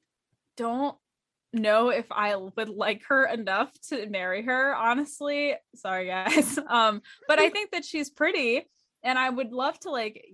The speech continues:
you know, be friends with her, enjoy her company, but, like, you know, I, I just, yeah, I don't know if how I, yeah, yeah. Uh, and then, uh, I would wed Munakata, actually. I think that, um, I would just, m-,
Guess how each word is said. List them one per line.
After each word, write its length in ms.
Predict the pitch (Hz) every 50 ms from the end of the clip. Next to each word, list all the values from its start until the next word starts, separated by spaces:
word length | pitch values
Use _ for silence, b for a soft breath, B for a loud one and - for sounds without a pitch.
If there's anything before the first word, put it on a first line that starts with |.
| 202 - - - -
you 140 | 247 269 247
know, 120 | 220 196
be 120 | 208 247
friends 320 | 247 - 190 196 220 240 -
with 100 | 254 -
her, 440 | 262 247 247 254 254 254 262 262 240 - -
enjoy 360 | 220 220 202 208 208 214 226
her 120 | 233 214
company, 560 | 208 - - 214 226 240 262 240 233 233 233
but, 180 | 220 226 214 -
like, 240 | 190 190 185 175 - -
you 80 | 185 180
know, 340 | 175 165 156 165 170 202 - _
I, 140 | - - - - -
I 40 | 190
just, 300 | 180 190 196 - - - -
yeah, 260 | 180 180 160 143 147 - _ _ b b b b b b b b _
I 180 | - - - 196
don't 120 | 190 185 180
know 300 | 175 180 160 165 170 175 _ _ -
if 140 | 180 180 -
how 180 | - - 175
I, 220 | 170 165 165 170 175 _ _ _
yeah, 200 | - - - - - _ - -
yeah. 180 | - 208 202 - _ b b b b b b b
Uh, 200 | - 202 202 196 -
and 140 | 214 233 269
then, 180 | 294 294 277
uh, 40 | - - - - - -
I 420 | 220 226 226 226 226 - 220 247 294
would 160 | 349 339 269
wed 220 | 240 240 277 294
Munakata, 680 | 339 339 339 320 330 320 320 320 359 370 277 220 185 156 -
actually. 560 | - 196 208 208 - - 202 190 196 202 220
I 180 | - - 220 233
think 320 | 233 277 285 285 294 294 -
that, 200 | 220 208 - - -
um, 300 | - 214 202 196 190 - -
I 120 | 202 214
would 140 | 220 233 214
just, 240 | 240 254 247 - -
m-, 180 | 214 220 214